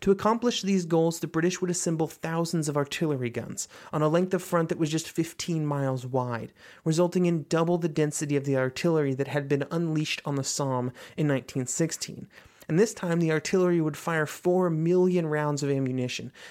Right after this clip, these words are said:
before the infantry even took one step forward, or at least tried to. When weighed against the objectives, the attack would be a monumental failure, and it would certainly be remembered as such.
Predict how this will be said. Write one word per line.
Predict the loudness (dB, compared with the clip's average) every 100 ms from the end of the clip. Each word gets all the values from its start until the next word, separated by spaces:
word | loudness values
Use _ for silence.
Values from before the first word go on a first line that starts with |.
| -8
before | 0 2
the | 4
infantry | 2 0 0 0
even | 0 0 -2
took | -2 -2
one | -2 -2 -2
step | -2 -4 -4
forward, | -6 -2 0 -2 -10 -16 -14 -4
or | 0 0 -4 -10
at | -6
least | -6 -6 -6
tried | -4 -2 -4
to. | -6 -10 -14 _ _ _ _ _ _ -10 0
When | 2 4
weighed | 2 2
against | 2 0 0
the | 0 -2
objectives, | 0 -2 -2 -2 -2 -4 -8 -14 -14 -2
the | 0
attack | 0 -2 -2 0
would | -4 -2
be | -4
a | -2
monumental | -2 0 2 0 0 -2 -2 0 -2 -2 -4
failure, | -4 -6 -2 0 -2 -6 -12 -16 -20 -20 -6
and | -2
it | 0
would | 0
certainly | 2 2 2
be | 2 0
remembered | 0 0 0 -2
as | -4
such. | -8 -10 -10 -12